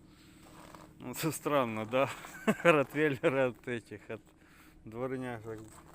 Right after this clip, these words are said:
охоронять бояться. Ну маленька ще, це вона так, як кажуть, наче на від уже возмужала, ну ще щенок, ще ж нема чотирьох місяців, ще і кликів немає,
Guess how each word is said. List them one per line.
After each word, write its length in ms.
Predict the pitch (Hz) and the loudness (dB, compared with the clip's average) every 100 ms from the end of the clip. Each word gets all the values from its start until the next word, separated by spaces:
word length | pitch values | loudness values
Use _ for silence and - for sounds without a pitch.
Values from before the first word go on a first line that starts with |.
| 117 | -14
охоронять 560 | - 123 120 117 113 107 107 | -8 -4 -2 -2 -6 -6 -4
бояться. 520 | 107 107 101 - 110 | -2 -2 -2 -4 -2
Ну 220 | 123 - | 4 4
маленька 540 | 185 165 160 123 - 104 | 6 4 2 0 -6 -6
ще, 180 | - | -2
це 220 | - - 143 | 0 2 4
вона 300 | 135 135 127 | 8 10 10
так, 280 | 151 147 - - - - - - - - | 10 10 8 0 0 0 -2 2 2 4
як 180 | 117 127 - | 4 4 10
кажуть, 380 | 143 123 127 - - - - - - - - - - | 10 10 4 0 -2 0 2 2 2 -2 -2 -2 -2
наче 380 | 127 131 135 127 | 0 0 2 4
на 200 | 135 135 | 4 2
від 260 | 147 - | 0 0
уже 300 | 123 117 131 - - - - - - - - - - 131 | -2 2 2 4 2 2 2 0 0 -2 -2 -2 0 2
возмужала, 840 | 131 135 147 139 202 208 165 139 | 2 2 2 4 4 6 6 6
ну 180 | 131 139 | 4 0
ще 240 | - 156 | 0 0
щенок, 480 | - - 143 135 120 - | 0 -2 0 4 4 4
ще 140 | 123 | 0
ж 160 | 110 - | -2 -2
нема 300 | 123 123 117 - | 0 0 0 -2
чотирьох 400 | 120 120 117 113 131 | -4 -4 -2 -2 0
місяців, 640 | 139 - 117 - - - - | 0 -2 -2 0 4 2 2
ще 120 | - 117 | -4 -4
і 100 | 113 | -6
кликів 560 | 117 117 - 160 135 - | -6 -4 0 0 0 -2
немає, 580 | 131 127 127 123 117 110 | -6 -4 -2 0 -2 -4